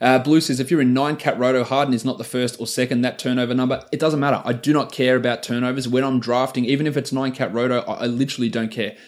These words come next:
because I, I'll tell you why. It is almost impossible to find a roto league where there are, you know, in your league where two or three guys, um, you know, continue out the season. And if those two or three guys stop playing the season,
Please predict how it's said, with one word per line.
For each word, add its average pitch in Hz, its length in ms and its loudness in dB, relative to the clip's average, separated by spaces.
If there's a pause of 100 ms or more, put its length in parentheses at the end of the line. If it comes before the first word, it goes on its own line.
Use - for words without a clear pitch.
(100)
because 117 560 0 (140)
I, 87 60 -8
I'll 139 160 0
tell 156 200 2
you 135 80 4
why. 117 280 2 (220)
It 143 220 -2
is 143 200 2
almost 165 380 2
impossible 135 580 0
to 120 120 -6
find 123 320 0
a 120 60 2
roto 110 340 2
league 120 300 -2 (840)
where 120 520 4
there 120 280 2
are, 117 380 2
you 135 80 -2
know, 123 80 0
in 139 260 0
your 135 120 4
league 127 260 2
where 120 260 2
two 143 220 0
or 131 40 0
three 131 220 0
guys, 113 540 2 (280)
um, 110 800 0 (140)
you 120 160 -2
know, 120 60 -8
continue 120 360 0
out 107 120 0
the 107 60 -10
season. 104 380 -8 (600)
And 113 320 -2
if 120 200 -6
those 135 440 2
two - 180 2
or 147 40 4
three 139 220 2
guys 117 300 0
stop - 240 0
playing 120 260 0
the 110 100 -2
season, 123 500 -2